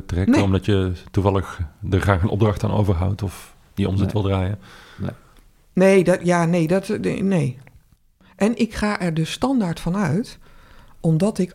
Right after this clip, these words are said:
Speaker 2: altijd een vraag krijg die te maken heeft met een gedragsverandering. Ik ga ervan uit dat er gedoe gaat, eh, ga-, gaat komen.
Speaker 3: Ja.
Speaker 2: Ook als zij nog niet dat ge-, idee hebben. Maar er komt een moment, en dat is soms, eh, al voordat ik binnen ben.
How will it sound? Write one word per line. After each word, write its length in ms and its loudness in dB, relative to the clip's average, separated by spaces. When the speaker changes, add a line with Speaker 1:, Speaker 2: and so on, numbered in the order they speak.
Speaker 2:
altijd 800 0
een 180 -2
vraag 400 -4
krijg 300 -6
die 140 -2
te 120 -6
maken 280 -2
heeft 120 -4
met 100 -2
een 60 -4
gedragsverandering. 720 -6
Ik 200 0
ga 240 0
ervan 240 -2
uit 380 0
dat 200 0
er 60 -4
gedoe 340 0
gaat, 280 -6
eh, 100 -6
ga-, 160 -12
gaat 320 -8
komen. 280 -6
Speaker 3:
Ja. 160 -2
Speaker 2:
Ook 220 4
als 200 0
zij 240 2
nog 240 -4
niet 280 0
dat 180 0
ge-, 100 -8
idee 360 4
hebben. 400 -2
Maar 220 2
er 160 -2
komt 340 0
een 160 0
moment, 580 0
en 180 0
dat 180 0
is 220 -4
soms, 400 -6
eh, 380 -4
al 280 -2
voordat 380 -4
ik 120 0
binnen 220 2
ben. 320 0